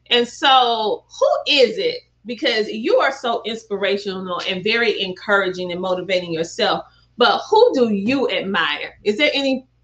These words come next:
one person or a group of people or whatever that you, uh, admire yourself that motivates you?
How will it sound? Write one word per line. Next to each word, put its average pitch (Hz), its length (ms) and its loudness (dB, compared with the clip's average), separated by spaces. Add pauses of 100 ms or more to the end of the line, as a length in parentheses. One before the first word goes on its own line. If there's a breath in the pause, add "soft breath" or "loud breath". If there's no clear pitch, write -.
(400)
one 240 480 0
person 240 420 4
or 165 160 0
a - 20 -12
group 226 200 4
of 220 80 0
people 226 260 0
or 175 140 2
whatever 208 460 2
that 196 260 -2
you, 220 280 -2
uh, 180 280 6 (160)
admire 185 500 0
yourself 180 480 -2
that 170 140 -2
motivates 180 540 -6
you? 196 340 -2